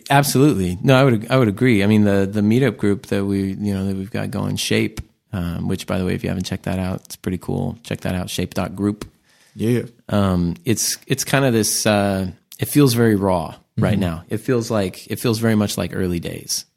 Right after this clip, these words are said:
Speaker 1: um, which is awesome. I, I, I have hopes that in a couple of years, you know, maybe even by the end of this year, that that thing will be, you know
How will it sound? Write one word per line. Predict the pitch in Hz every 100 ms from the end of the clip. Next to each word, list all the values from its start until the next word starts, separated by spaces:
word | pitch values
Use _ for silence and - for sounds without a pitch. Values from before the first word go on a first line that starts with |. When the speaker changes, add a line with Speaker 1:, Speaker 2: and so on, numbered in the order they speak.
| -
Speaker 1:
um, | 87 85 87 95
which | - 107 -
is | 92
awesome. | 101 95 - 92
I, | 101
I, | 95 90 - _ _ _ _ _ -
I | 104
have | 98
hopes | 101 98 -
that | - 98 98
in | 92
a |
couple | - - 92
of |
years, | 90 101 98 98 - - -
you | -
know, | 92
maybe | 92 95 98
even | 92 92
by | 95
the | 95
end | 92
of | 90
this | 98 -
year, | 90 90
that | 92
that | 98 101
thing | - 95
will | 90
be, | 92 92 92 92 _ _ _ _ -
you | 92
know | 85